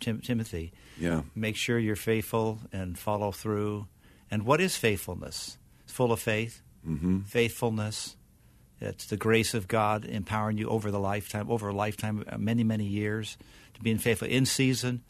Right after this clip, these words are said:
Speaker 2: Mm-hmm.
Speaker 1: out of season. There are four seasons: springs, uh, summer, spring, spring, summer, winter, fall.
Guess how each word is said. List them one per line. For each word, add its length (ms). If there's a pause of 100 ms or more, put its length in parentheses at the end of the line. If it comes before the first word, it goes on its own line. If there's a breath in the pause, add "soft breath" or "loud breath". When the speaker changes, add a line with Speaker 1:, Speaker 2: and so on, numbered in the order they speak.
(180)
Speaker 2:
Mm-hmm. 240
Speaker 1:
out 140
of 80
season. 500 (400 soft breath)
There 120
are 40
four 300
seasons: 480
springs, 580
uh, 160
summer, 380
spring, 400
spring, 420
summer, 500
winter, 380
fall. 380